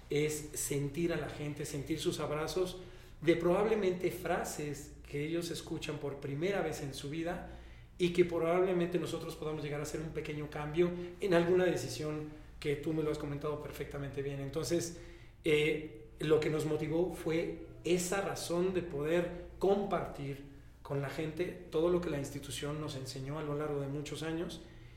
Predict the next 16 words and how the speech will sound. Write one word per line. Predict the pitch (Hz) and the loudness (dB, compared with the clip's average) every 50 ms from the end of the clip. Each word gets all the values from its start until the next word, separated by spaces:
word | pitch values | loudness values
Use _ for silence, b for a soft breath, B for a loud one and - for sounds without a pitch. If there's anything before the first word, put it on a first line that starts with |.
| B B B B B - - | B B B B B -4 0
y | 180 160 165 175 180 175 175 | 2 6 6 6 6 6 4
lo | 165 147 147 143 - | 2 2 2 2 2
que | 151 139 | 0 -2
nos | 139 135 120 123 | -2 -4 -4 -4
motiva | 131 135 135 - 170 175 180 196 180 180 - - - - - - - | -6 -6 -4 0 2 2 2 2 -2 -4 -8 -12 -14 -16 -16 -12 -8
son | - - - 147 156 | -8 -6 -6 -6 -6
ustedes | 143 151 151 143 139 139 131 | -6 -2 -2 0 0 0 -2
mismos, | 135 139 135 123 123 117 117 - - - - | -4 -4 -4 -4 -4 -6 -6 -6 -8 -12 -12
con | - 131 113 | -10 -8 -8
sus, | - - 139 120 - - B B B B B B B B B B | -6 -6 -6 -6 -8 -10 B B B B B B B B B B
con | - 135 135 | -8 -6 -6
sus | - 135 - - | -4 -6 -6 -6
aplausos, | 127 - 147 151 160 190 185 185 180 - | 0 2 2 4 6 6 6 4 4 2
con | - 151 | 0 -4
sus | 139 - 139 | -4 -4 -4
reconocimientos, | 135 139 139 143 139 139 120 135 139 147 160 165 160 185 185 180 B | -6 -4 -4 -4 -4 -4 -4 -2 -2 0 0 0 2 2 2 2 B